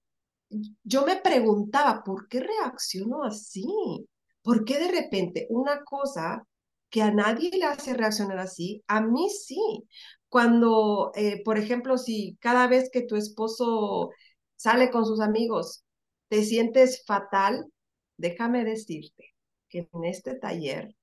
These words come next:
vas a descubrir por qué te sientes así. O si sientes que la vida no es justa contigo, que todo a ti te pasa, déjame decirte que en este taller te <laughs> vamos a decir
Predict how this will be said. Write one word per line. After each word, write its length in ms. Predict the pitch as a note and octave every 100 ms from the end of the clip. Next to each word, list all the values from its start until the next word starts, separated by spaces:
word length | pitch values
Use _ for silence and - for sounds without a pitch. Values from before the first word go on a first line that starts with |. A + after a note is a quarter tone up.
| -
vas 300 | E3+ F3+ F#3
a 40 |
descubrir 640 | F3+ E3+ - E3 E3+ F3 -
por 300 | E3 D#3+ -
qué 140 | D3+
te 160 | D3+ E3+
sientes 400 | D#3 D3+ - -
así. 320 | - - - _ _ _ _ - _ _ _
O 260 | C4 D4 D4+
si 520 | - G#3+ G#3 - - _ _ _
sientes 680 | - A3 G#3+ G#3+ G#3 G#3 -
que 160 | F#3+ F#3
la 200 | F#3 F#3
vida 340 | A3 A#3+ A3+
no 220 | A3 A3 A3+
es 200 | A3+ A#3
justa 400 | A#3+ - A#3 -
contigo, 920 | G#3+ G#3+ G#3+ - B3 C4 B3+ B3 A#3
que 140 | G#3+
todo 200 | A3 A#3
a 120 | A#3
ti 140 | A#3 A3
te 200 | A#3 A3
pasa, 580 | A#3+ B3 B3+ C4 C4 - _ _ _ _ -
déjame 680 | F3 A3+ - B4+ A4+ C#4 G#3+
decirte 440 | - - - D#3+
que 100 | F#3+
en 220 | G3+ C4+
este 340 | F#4+ - G#4 G4+
taller 560 | B3 G3 E3+ E3+ - -
te 120 | F#3
<laughs> 0 |
vamos 500 | F#3+ C4 D#4+ G#4+ -
a 100 | F3+
decir 580 | F#3+ F#3+ - G#3 A#3